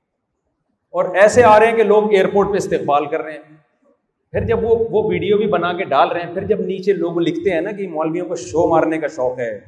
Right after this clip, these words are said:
پھر میرے ذہن میں ایک ہی جواب آتا ہے، تم بھی اپنے دو بچے مولوی بنا دو، تمہیں بھی یہ پروٹوکول مل جائے گا۔ تمہیں پتہ ہے کہ نہیں ملے گا، ہمیں بھی یہ پتا تھا کہ نہیں ملے گا، <laughs> ہے نا؟ کوئی بھی نہیں پوچھے گا، اس لیے ہم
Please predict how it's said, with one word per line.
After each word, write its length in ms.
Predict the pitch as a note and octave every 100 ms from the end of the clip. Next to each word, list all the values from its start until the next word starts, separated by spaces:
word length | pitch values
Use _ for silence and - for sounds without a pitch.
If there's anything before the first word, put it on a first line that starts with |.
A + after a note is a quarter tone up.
| _ _ _ _ _
پھر 120 | F#3
میرے 180 | F3+ F3+
ذہن 260 | D3+ D#3
میں 80 | D#3
ایک 120 | D3+
ہی 40 | D#3
جواب 300 | C#3 C#3+ C#3
آتا 180 | C3 E3+
ہے، 100 | E3
تم 140 | F#3
بھی 140 | F#3+
اپنے 200 | F#3 -
دو 140 | D#3 D#3+
بچے 300 | D#3 D3+ F3
مولوی 340 | D3+ C#3 C#3
بنا 240 | C3 B2 B2
دو، 220 | G3 F#3+
تمہیں 200 | E3+ E3
بھی 120 | E3
یہ 40 |
پروٹوکول 800 | D#3+ D3 C3+ C3 D#3 G3 A#3 - - -
مل 180 | C3+ A#2+
جائے 180 | G#2+ G2+
گا۔ 60 | G#2
تمہیں 200 | E3+ F3
پتہ 180 | E3+ G3+
ہے 80 |
کہ 80 | G#3
نہیں 140 | F#3 F#3+
ملے 240 | D#3+ C3+
گا، 100 | A2+ G2+ - _ _ _ _ _ _ _ _ _ _ _ _ _ _ _ _ _ _ _ _ _ _ _ _ _ -
ہمیں 180 | F3
بھی 100 | G#3+
یہ 120 | A3+ A3
پتا 220 | G#3+ G3
تھا 100 | G#3+
کہ 120 | B3
نہیں 220 | A3+ A3+
ملے 300 | G#3+ F#3 C#3+
گا، 100 | G#2+
<laughs> 400 | - - - _
ہے 380 | D#3+ D#3+ G3 A#3+
نا؟ 100 | G#3+
کوئی 260 | F#3 F#3 F#3
بھی 80 | G3
نہیں 160 | F#3+
پوچھے 240 | F3 D#3+ C#3
گا، 140 | A2 - - _
اس 140 | D3
لیے 120 | G3
ہم 180 | G#3+ G#3+